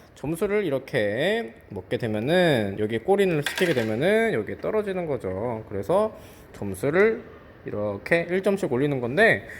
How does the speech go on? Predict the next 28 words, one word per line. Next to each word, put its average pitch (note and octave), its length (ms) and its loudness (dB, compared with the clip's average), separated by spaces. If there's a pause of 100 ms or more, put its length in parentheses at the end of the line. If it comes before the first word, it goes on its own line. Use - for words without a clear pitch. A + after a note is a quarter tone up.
(500)
이런 B3 180 8
식으로 G3 640 0
에어하키, E3+ 580 2 (340)
어, G#2+ 260 -4
오락실에도 A3 580 2
있었고, A#3+ 640 0
뭐, B2+ 380 0
무르-, C#3 280 -6 (100)
뭐, A#2 240 -4
다른 G#3+ 220 4
수련관에도 A#3+ 520 0
이런 B2 240 -4
게 A#2 80 -6
있는 A2+ 220 -4
걸 B2+ 140 -6
본 A2 320 -6
걸, C#3+ 320 -2 (140)
본, C#3+ 280 -2
볼, - 160 -2 (160)
어, A#2 80 -4
이런 D#3+ 220 4
게 D3 80 0
있는 E3+ 260 4
걸 D#3 380 6 (500)
봤을 G3+ 300 0
것 G#3 80 -6
같아요, C#3 400 2
여러분들이. G#2 560 -2